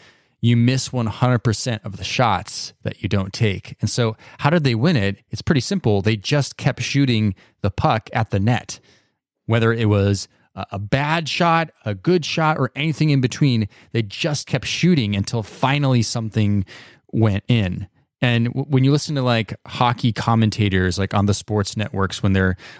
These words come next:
like, talking about it, they're always talking about this, like, they need to get more shots on, on the net, right? And even the stats that show up on your T V screen, it'll show you,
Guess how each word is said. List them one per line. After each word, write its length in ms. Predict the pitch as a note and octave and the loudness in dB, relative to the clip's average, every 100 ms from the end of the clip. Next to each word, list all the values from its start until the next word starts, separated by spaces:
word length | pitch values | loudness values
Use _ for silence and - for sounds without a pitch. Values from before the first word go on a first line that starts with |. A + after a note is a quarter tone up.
| - | -6
like, 100 | G#2 | -4
talking 420 | - A#2 - A2+ | -4 -4 0 0
about 280 | G2 F#2+ F#2+ | 2 2 2
it, 60 | |
they're 200 | G2+ G#2 | -2 -2
always 280 | C3 D3 D3 | 0 2 0
talking 340 | - B2+ A#2 A#2+ | 0 -2 2 0
about 180 | A2 | 0
this, 220 | G2 F2+ - | -2 -4 -2
like, 260 | G2+ - - - - | -4 -4 -14 -8 0
they 80 | |
need 160 | B2 C3 | 2 2
to 80 | B2+ | 2
get 140 | A#2+ | 0
more 240 | A#2+ A#2+ A2+ | 0 2 2
shots 400 | - A#2 A2 A#2+ | 0 -2 -2 -2
on, 320 | A2 A2 A2 | 0 0 0
on 240 | A2+ A2 G#2+ | 0 2 4
the 80 | G#2+ | 2
net, 200 | F2 - | -2 -2
right? 200 | G#2 G2+ - - | -2 -2 -6 -8
And 380 | - A2 G#2+ - - _ _ | 0 2 2 -2 -12 _ _
even 320 | D#3 D3+ D3 | 0 2 4
the 60 | B2+ | 2
stats 420 | - D#3 C3 - | 0 -2 -2 -4
that 120 | A#2 | -6
show 200 | - B2+ | 0 2
up 100 | A#2+ | 4
on 140 | A#2 G#2+ | 2 2
your 120 | G2 | 0
T 220 | - D3+ | 2 2
V 100 | A#2+ | 2
screen, 360 | G2+ A2+ F#2+ G2 | 0 -6 -6 -6
it'll 240 | B2+ A2 | -2 0
show 180 | - C#3 | 2 2
you, 240 | A2 F#2+ | 4 0